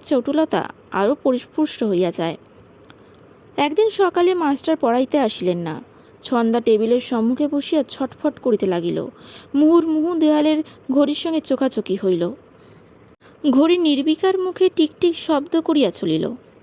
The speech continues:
রুচিরা নিবিষ্ট চিত্তে মৃচ্ছকটিক পড়িতে পড়িতে মৃদু হাসিতে লাগিল। সকাল কাটিয়া গেল।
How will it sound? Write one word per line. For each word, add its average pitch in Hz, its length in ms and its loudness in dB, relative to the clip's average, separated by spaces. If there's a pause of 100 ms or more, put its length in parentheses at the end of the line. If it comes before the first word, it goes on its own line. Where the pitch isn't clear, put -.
(140)
রুচিরা 302 440 2
নিবিষ্ট 370 440 0
চিত্তে 349 520 0
মৃচ্ছকটিক 311 680 -2
পড়িতে 277 260 -2
পড়িতে 302 340 -2
মৃদু 247 300 0
হাসিতে 220 400 -4
লাগিল। 160 380 -6 (520)
সকাল 233 400 -2
কাটিয়া 190 380 -4
গেল। 170 240 -4